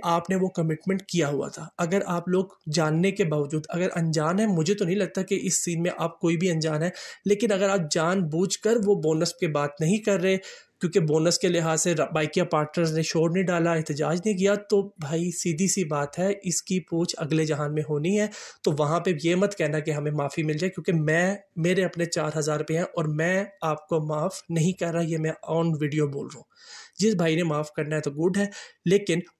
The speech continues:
मैं वो चार हज़ार रुपये जो मेरे बाइकिया कैश मज़े की डबल बुकिंग की वजह से और उसके अलावा कुछ गारंटी की वजह से, क्योंकि एक राइड मेरी गारंटी में से माइनस कर दी, पाँच सौ की गारंटी गई मेरी, तो मेरे साथ ये चीज़ हुई है। उस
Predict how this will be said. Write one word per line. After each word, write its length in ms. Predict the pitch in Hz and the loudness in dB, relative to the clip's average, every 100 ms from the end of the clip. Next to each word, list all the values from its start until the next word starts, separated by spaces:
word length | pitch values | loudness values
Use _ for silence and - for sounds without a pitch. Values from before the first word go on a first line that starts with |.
| - | -2
मैं 160 | 185 190 | 2 2
वो 200 | 160 175 - | 2 -2 -2
चार 220 | 165 151 | -2 0
हज़ार 260 | 151 147 147 | 0 -2 -2
रुपये 260 | 147 165 202 | -2 -2 0
जो 160 | 190 | 0
मेरे 200 | 156 151 156 | 2 2 2
बाइकिया 380 | 147 147 - 160 | 0 0 -2 -2
कैश 420 | 165 156 180 - - | 2 2 0 -4 -2
मज़े 240 | 151 151 | -2 0
की 100 | 156 | -2
डबल 260 | 143 147 180 | 0 2 2
बुकिंग 300 | 151 147 170 | 2 -2 -2
की 100 | 190 | 0
वजह 240 | 170 165 | 2 2
से 120 | 170 202 | 2 2
और 100 | 170 | 2
उसके 200 | - 160 | 0 0
अलावा 240 | 156 165 170 | 0 0 -2
कुछ 220 | - 254 - 156 | -2 -2 -2 -4
गारंटी 600 | 143 160 160 156 196 196 | 0 4 4 2 0 -2
की 180 | 202 185 | -2 -2
वजह 260 | 156 151 139 | 0 0 -2
से, 140 | 156 | -2
क्योंकि 280 | 156 175 - - | -4 -4 -6 -2
एक 200 | 170 175 | -2 0
राइड 220 | 165 156 | 0 0
मेरी 200 | 156 156 | 2 0
गारंटी 320 | 165 151 147 160 | 0 0 0 -4
में 80 | |
से 140 | 160 165 | -2 -2
माइनस 300 | 156 156 156 | 0 0 0
कर 140 | 170 | 0
दी, 120 | 156 165 | 0 -2
पाँच 300 | 151 147 - | -2 -2 -2
सौ 100 | 151 | -4
की 100 | 147 | 0
गारंटी 360 | 151 147 156 | 0 0 -2
गई 200 | 151 156 | 0 0
मेरी, 280 | 135 135 151 - _ _ _ _ - _ - | 0 -6 -12 -20 _ _ _ _ -20 _ 0
तो 60 | 185 | 2
मेरे 200 | 170 170 | 4 4
साथ 160 | 180 | 2
ये 120 | 160 | 0
चीज़ 220 | 147 165 143 | 0 -2 0
हुई 160 | 156 | 0
है। 60 | 196 | 0
उस 280 | 208 - - | 0 -4 -6